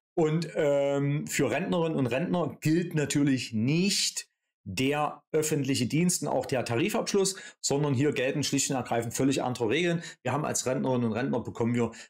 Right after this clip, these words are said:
wenn wir Glück haben, eine Rentenerhöhung, die aber nicht inflationsbedingt ist. Also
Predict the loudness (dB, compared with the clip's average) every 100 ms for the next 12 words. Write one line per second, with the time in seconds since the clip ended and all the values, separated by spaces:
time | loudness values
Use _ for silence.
0 | -4 0 2 0 0 0 -2 -4 -6 -2
1 | 0 -2 -4 -4 -2 -2 -2 0 0 2
2 | 2 0 -4 0 0 2 2 0 2 0
3 | 0 -2 0 0 0 -2 -4 -4 -6 -6
4 | -4 0 0 0